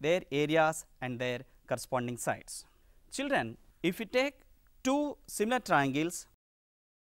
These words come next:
the side A C and D F are corresponding, and the side A B and D E are corresponding, and the side B C and E F are corresponding. Now we check their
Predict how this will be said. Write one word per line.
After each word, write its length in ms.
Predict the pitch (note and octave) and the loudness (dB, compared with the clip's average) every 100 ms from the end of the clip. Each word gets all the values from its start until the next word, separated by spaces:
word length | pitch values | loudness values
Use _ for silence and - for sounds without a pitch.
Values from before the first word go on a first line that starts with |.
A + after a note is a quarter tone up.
| _ _ _ | _ _ _
the 100 | D3 | -6
side 380 | D3+ E3+ F#3+ G#3 - | 6 8 8 4 2
A 180 | F3+ G3+ | 2 2
C 320 | A#3+ B3+ - - - | 0 -4 -6 -10 0
and 300 | C#3+ E3+ - B2 | 0 0 -6 -4
D 200 | C#3 F#3 | 0 0
F 180 | F#3 C#3 | -2 2
are 280 | D3+ D#3 - - | 4 4 2 -8
corresponding, 640 | - B2+ - D3 D#3 G3 C#4 - - - - - - | -6 -6 0 2 2 -2 -8 -18 -20 -20 -20 -20 -2
and 180 | C#3 D3+ | 2 2
the 100 | D#3 | 2
side 400 | - F3+ G#3+ A3+ - | 6 6 6 4 4
A 180 | F#3 | 6
B 340 | G3+ A#3+ C4 - - | 6 2 0 -2 -8
and 300 | C#3 D3 C3+ | -2 -2 0
D 320 | C3+ E3+ G#3 - | -2 -2 -4 -8
E 180 | D3 G3 - | -6 -4 2
are 180 | D3+ D#3+ | 2 2
corresponding, 720 | - B2 - D3+ E3 A3 B3+ - _ _ - | 0 -6 0 0 0 -4 -8 -16 _ _ -2
and 220 | C3+ D3 | 0 0
the 80 | D3+ | 0
side 420 | - F3 A3 E3 | 6 6 6 2
B 180 | E3+ G#3+ | -2 -2
C 360 | - A3+ A#3 - | -4 -6 -8 -8
and 240 | D3 D3+ E3+ - | -4 -4 -4 -6
E 160 | C3+ | -4
F 160 | D#3 - | -4 -4
are 180 | C3+ C#3+ - | -6 -6 -8
corresponding. 500 | F3+ - A#2+ G2 G#2+ - - - _ _ _ _ _ - - - _ _ | -10 -6 -8 -10 -14 -20 -20 -20 _ _ _ _ _ -20 -20 -20 _ _
Now 460 | F#3 B3 G3 D#3 F#3+ - - | 2 6 6 4 -4 -14 -12
we 120 | E3+ G#3+ | -8 -2
check 280 | B3+ A#3+ | 0 2
their 260 | F3+ F3 F#3 | 4 4 2